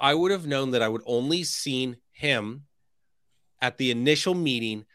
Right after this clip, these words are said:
I would have never listed. I would have ne-, I would have listed with you."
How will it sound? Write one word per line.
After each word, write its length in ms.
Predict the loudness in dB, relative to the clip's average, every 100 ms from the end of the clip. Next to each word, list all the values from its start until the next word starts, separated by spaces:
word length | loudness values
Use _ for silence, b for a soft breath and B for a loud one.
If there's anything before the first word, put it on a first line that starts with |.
| _ -4
I 100 | 0
would 140 | 0
have 120 | 0
never 400 | -2 0 0 0
listed. 340 | 0 -2 -2 -4
I 40 |
would 120 | -2
have 120 | -4 -4
ne-, 180 | -6 -6
I 60 | -6
would 160 | -4
have 80 | -4
listed 340 | -2 -4 -6 -8
with 180 | -8 -8
you." 220 | -8